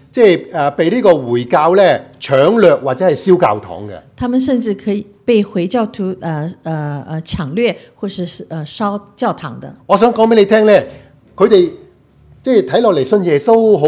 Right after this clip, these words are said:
Speaker 1: 順利，唔係啊。
Speaker 2: 我想告訴你們的是，看上去他們信耶穌，信耶穌很順利，其實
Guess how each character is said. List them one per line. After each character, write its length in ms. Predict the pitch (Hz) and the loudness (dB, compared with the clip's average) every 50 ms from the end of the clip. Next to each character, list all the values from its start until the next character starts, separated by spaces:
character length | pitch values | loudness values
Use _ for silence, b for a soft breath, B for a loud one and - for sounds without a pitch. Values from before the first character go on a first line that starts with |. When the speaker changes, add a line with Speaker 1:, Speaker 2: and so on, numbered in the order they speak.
| 190 226 | 0 0
Speaker 1:
順 260 | - - 165 147 143 | 0 0 0 0 0
利， 220 | 143 139 131 131 | 0 0 0 0
唔 100 | 131 131 147 | 0 -2 -2
係 300 | 160 151 156 160 156 160 160 | 0 2 2 2 4 4 2
啊。 320 | 156 147 127 - - - b b b b b b b b b | 2 2 -2 -6 -10 -20 b b b b b b b b b
Speaker 2:
我 100 | - 226 | -8 -6
想 160 | - 233 233 | -4 -4 -4
告 180 | - - 269 262 | 0 0 0 0
訴 140 | 262 254 247 | 2 0 -2
你 120 | 214 190 170 | -2 -2 -4
們 140 | 160 160 | -6 -6
的 80 | 165 170 | -6 -6
是， 240 | 165 - - 190 170 B B B B B B B | -8 -6 -6 -6 -8 B B B B B B B
看 180 | - - 330 285 | -10 -8 -6 -6
上 160 | 277 302 254 | -4 -4 -4
去 140 | 240 254 208 | -4 -4 -6
他 140 | - 214 240 | -4 -4 -2
們 100 | 214 214 | -2 -2
信 260 | 214 - 277 254 247 208 | -4 -4 -4 -4 -4 -4
耶 100 | 156 139 | -4 -6
穌， 260 | - - 220 208 - - - | -8 -8 -8 -10 -10 -10 -16
信 360 | 208 - - - 269 247 226 220 | -12 -8 -6 -4 -2 -2 -2 0
耶 160 | 240 240 247 | 0 0 0
穌 240 | 254 254 240 233 240 | -2 -4 -4 -6 -6
很 300 | 247 - 220 170 147 151 | -6 -6 -8 -8 -8 -8
順 220 | - - 262 233 208 | -8 -6 -6 -4 -4
利， 120 | 214 196 165 | -4 -6 -8
其 220 | - - 202 190 | -8 -8 -8 -8
實 240 | - - 170 151 | -8 -8 -12 -12